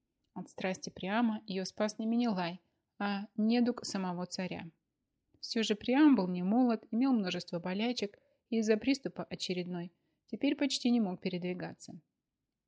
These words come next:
Гекубе хотелось ехидно сказать, что это наказание.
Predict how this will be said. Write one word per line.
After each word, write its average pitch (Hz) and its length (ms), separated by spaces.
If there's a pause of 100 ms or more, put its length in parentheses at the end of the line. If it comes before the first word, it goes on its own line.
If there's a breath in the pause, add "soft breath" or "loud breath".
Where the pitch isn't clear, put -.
(120)
Гекубе 196 580
хотелось 226 540
ехидно 294 360
сказать, 247 480
что - 220
это 180 180
наказание. 180 680